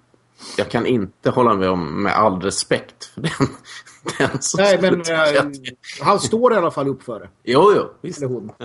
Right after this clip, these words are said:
Speaker 1: Men, men inte all respekt, men viss respekt
Speaker 2: Nej,
Speaker 1: kanske.
Speaker 2: viss respekt.
Speaker 1: <laughs>
Speaker 2: Ja,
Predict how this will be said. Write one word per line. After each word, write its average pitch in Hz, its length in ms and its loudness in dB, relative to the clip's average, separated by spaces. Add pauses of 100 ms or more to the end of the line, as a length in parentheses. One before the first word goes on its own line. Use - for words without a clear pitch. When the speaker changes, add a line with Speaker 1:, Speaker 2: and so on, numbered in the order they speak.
(140)
Speaker 1:
Men, 127 240 -6
men 127 220 -4
inte 139 300 2
all 117 140 4
respekt, - 460 -2
men 110 140 -4
viss 147 300 2
respekt 160 200 -2 (120)
Speaker 2:
Nej, - 100 -20
Speaker 1:
kanske. 113 200 -2
Speaker 2:
viss - 160 -6
respekt. - 380 -4 (120)
Speaker 1:
<laughs> - 80 -18
Speaker 2:
Ja, 120 220 -8